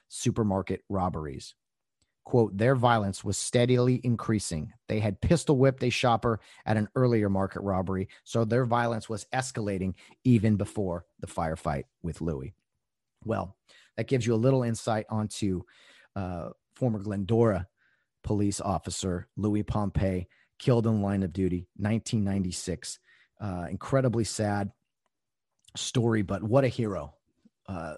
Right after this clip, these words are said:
saving who knows how many lives in that situation where he was just going to cash his check, man. He was just on his way home after, uh, probably a long day.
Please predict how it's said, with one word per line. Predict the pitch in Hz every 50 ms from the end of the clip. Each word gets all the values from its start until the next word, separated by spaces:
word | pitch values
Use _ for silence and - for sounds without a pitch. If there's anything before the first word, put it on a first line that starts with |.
| - -
saving | - - 139 123 120 120 110 107
who | 117 127
knows | 117 107 110 110 -
how | - 107
many | 110 107 101 98
lives | 95 95 92 92 90 90 - - - _ - - _ -
in | 120 120
that | 120 120 110 107
situation | - - 123 110 - 117 104 101 101 101 - - 104 98 95 - - - - _ _ -
where | 110 113 113 113 110
he | 107 117 117
was | 123 123
just | - 165 - - _ _ _ _ _ _ _ _ _ -
going | 131 120 131 143 151 135
to | - 131 120
cash | 120 - - 131 120 131 127
his | - 127 -
check, | - - - 123 107 - - - _ _ _ _ -
man. | - 110 110
He | 110 110
was | 98
just | - - - - - -
on | 117 127
his | 131 127 123
way | 127 127
home | 117 113 117 117 110 110
after, | 110 104 - - 117 104 95 _ _ - - - - - _ _ _ -
uh, | - 110
probably | - - - 135 127 131 135
a | 123 120
long | 117 120 120 120 120 117
day. | 101 120 120 113 107 101 90